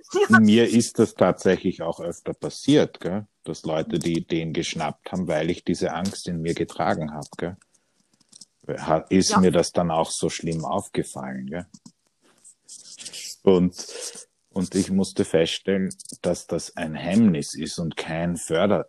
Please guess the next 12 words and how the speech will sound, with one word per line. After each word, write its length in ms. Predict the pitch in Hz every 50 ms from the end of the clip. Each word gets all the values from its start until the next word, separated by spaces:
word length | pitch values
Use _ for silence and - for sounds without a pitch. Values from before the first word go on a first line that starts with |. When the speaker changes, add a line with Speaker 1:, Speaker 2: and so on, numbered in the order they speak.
| -
Speaker 2:
nicht 340 | 67 80 92 90 - - -
förderlich 640 | - - 92 104 117 110 190 - 139 - - - -
ist, 380 | - - - - - - - _ _ _ _ _ _ _ _ _ _ -
ähm, 460 | 82 78 78 78 78 76 78 76 - _ _ - _ _ _ _ _ _
diese 280 | - 78 - 85 80 65
Angst 400 | 69 78 87 92 - - - -
vor 200 | - - 80 73
dem 320 | - 76 78 80 78 73
Wegschnappen 680 | 71 80 87 - - - - - 73 69 - - 165 160
der 160 | 139 - 143 139
Ideen. 580 | 139 139 - - 135 135 143 180 - 107 - _ _ _ _ _ _ _ _ _ _ -
Und, 540 | 82 85 82 82 85 82 - - - -